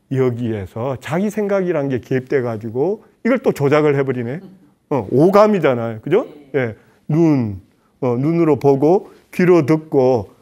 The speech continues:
코로 냄새 맡고, 어, 혀로, 어, 맛보고, 몸으로, 어,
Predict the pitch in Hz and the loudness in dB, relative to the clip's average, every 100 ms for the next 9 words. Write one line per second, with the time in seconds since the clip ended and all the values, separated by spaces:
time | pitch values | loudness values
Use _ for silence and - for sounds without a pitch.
0 | _ - 180 190 143 151 165 151 131 - | _ 0 4 4 4 2 2 2 0 0
1 | 151 190 214 - - _ 131 117 101 - | 2 2 2 -4 -20 _ 0 0 -2 -10
2 | _ _ _ _ - 202 196 202 202 - | _ _ _ _ -2 4 6 4 2 -10
3 | _ _ 127 117 104 - 147 175 196 175 | _ _ -4 -4 -6 -2 0 2 2 4
4 | 165 143 156 196 196 202 349 - _ _ | 4 4 4 4 6 4 2 -6 _ _
5 | _ _ _ _ - _ 143 127 | _ _ _ _ -20 _ -2 -2